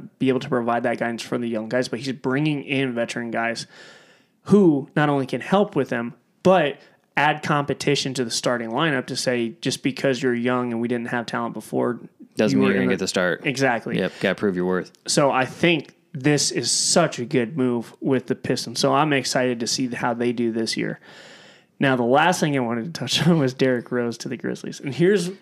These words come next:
Speaker 1: the only thing I wanted to touch on 'cause I found it so funny. You probably saw my Facebook post.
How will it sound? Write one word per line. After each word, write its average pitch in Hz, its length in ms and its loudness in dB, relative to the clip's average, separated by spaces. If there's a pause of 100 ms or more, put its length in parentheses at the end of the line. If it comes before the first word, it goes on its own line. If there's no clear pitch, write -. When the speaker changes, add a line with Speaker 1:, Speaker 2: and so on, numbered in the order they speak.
(120)
Speaker 1:
the - 160 0
only 165 280 4
thing 151 180 0
I - 40 0
wanted 127 200 -2
to 117 60 -6
touch 120 200 -8
on 120 100 -6
'cause 123 140 -6
I 107 60 -6
found 131 240 -2
it 117 80 -4
so 131 300 2
funny. 117 260 -6
You 117 100 -6
probably 170 300 2
saw 165 180 0
my 143 100 0
Facebook 135 460 -6
post. - 420 -8